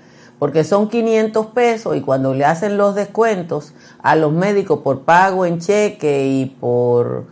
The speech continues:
no sé qué del quince por ciento, queda en trescientos cincuenta. Pero para el paciente que tiene que cantearse entre mil o dos mil quinientos pesos como copago y sin recibo,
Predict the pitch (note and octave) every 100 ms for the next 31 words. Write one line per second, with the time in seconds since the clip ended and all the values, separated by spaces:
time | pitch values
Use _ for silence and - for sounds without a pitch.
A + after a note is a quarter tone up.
0 | - - C3+ E3+ E3+ F#3+ F#3+ G3 G3 F#3
1 | G3+ F#3+ G3 G#3+ A3+ G#3+ F#3 E3+ D#3+ E3+
2 | E3+ E3+ E3 E3 D3+ C#3 D3 C#3+ A#2+ -
3 | - - - - - - - _ - C4+
4 | D#4+ E4 A3+ F#3 F#3 E3 F3+ C4+ C4+ B3+
5 | A#3+ F#3+ F3+ D#3 D3 D3 C3 - - -
6 | - D#3 E3+ F3 A3 A#3+ A#3+ A#3 G#3+ G#3+
7 | G#3+ G#3+ G#3 D#3+ D3 D3 C3+ D#3 A3 B3
8 | E3+ A2+ - - C3+ C3 C3 D3+ G#3 G#3
9 | G#3 G#3 G#3 F#3 F#3 F#3 G3+ D#3+ D3+ D3
10 | D#3+ D#3+ - D#3+ D#3+ G#3 A3+ E3+ - -
11 | - - F#3 F3+ C4 C4 A#3+ A#3+ - F#3
12 | D#3+ D3